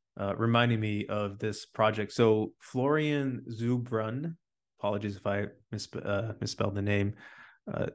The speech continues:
th-, they, they're an artist that is gonna have a drop on Art Blocks in early February. And I, I think I may have mentioned them before. Um, I mentioned their, their collection Foundations, which was recently released, but this time I wanna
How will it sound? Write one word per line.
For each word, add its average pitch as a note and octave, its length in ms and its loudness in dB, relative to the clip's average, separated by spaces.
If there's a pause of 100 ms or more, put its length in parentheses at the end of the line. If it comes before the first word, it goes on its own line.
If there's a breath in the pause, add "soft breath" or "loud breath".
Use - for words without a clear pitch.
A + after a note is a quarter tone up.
th-, - 220 -14
they, A#2 280 8
they're B2+ 180 8
an C#3+ 80 6
artist A2 360 6
that G2+ 240 4
is G#2+ 120 -4
gonna G#2 200 2
have G#2 380 4
a G2+ 200 -2
drop G#2 420 -2 (180)
on G2+ 240 -2
Art G#2+ 200 2
Blocks G#2 380 2
in G2 320 -6
early G2+ 360 0
February. G#2 600 2
And A2 200 -2
I, A#2 260 -2 (200)
I - 160 -14
think D4 160 -4
I - 80 4
may B2 160 8
have A2 120 8
mentioned A2 420 2
them G2+ 180 0
before. G#2 600 2 (480 soft breath)
Um, G2+ 320 0
I B2+ 100 6
mentioned E3 340 2
their, C3 200 4
their A2+ 300 2
collection A2+ 460 -6
Foundations, G2+ 800 -4
which - 300 -6
was G#2 240 -2
recently G#2 420 -2
released, G2+ 380 -2
but A2 180 4 (240 loud breath)
this E3+ 140 4
time F#3 280 6
I C3 60 8
wanna C3 520 8